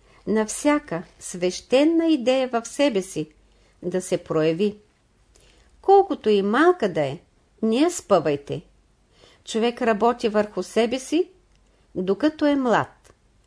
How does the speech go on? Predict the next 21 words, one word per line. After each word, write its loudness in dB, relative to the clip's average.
Щом 0
старее, 2
мъчно 0
може 2
да -6
се -6
въздейства. -4
Млад 0
човек -4
е -4
онзи, 2
който 0
прави 0
добро 0
и -2
мисли -2
правилно. -4
Щом -2
престане 2
да 4
мисли -2